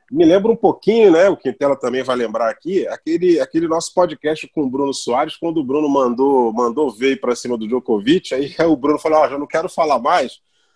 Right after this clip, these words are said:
porque já tão distorcendo tudo que eu falei, daqui a pouco vai dar problema pra mim. Não é mais ou menos parecido, Narc?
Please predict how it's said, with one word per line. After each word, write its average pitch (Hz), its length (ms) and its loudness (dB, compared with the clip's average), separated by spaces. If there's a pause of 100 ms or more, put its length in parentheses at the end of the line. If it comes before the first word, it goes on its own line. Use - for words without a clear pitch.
(160)
porque 147 220 -4
já 160 140 0
tão 196 180 0
distorcendo 202 560 -2
tudo 220 280 -8
que 240 80 -6
eu 233 80 4
falei, 190 500 -2
daqui 220 240 -4
a 202 60 -2
pouco 208 260 -6
vai 214 120 2
dar 196 120 -2
problema 196 500 -2
pra 233 160 -4
mim. 147 260 -4 (480)
Não 160 120 -4
é - 20 -4
mais 233 240 2
ou 214 100 0
menos 196 280 -4
parecido, 214 640 -6
Narc? 101 240 -6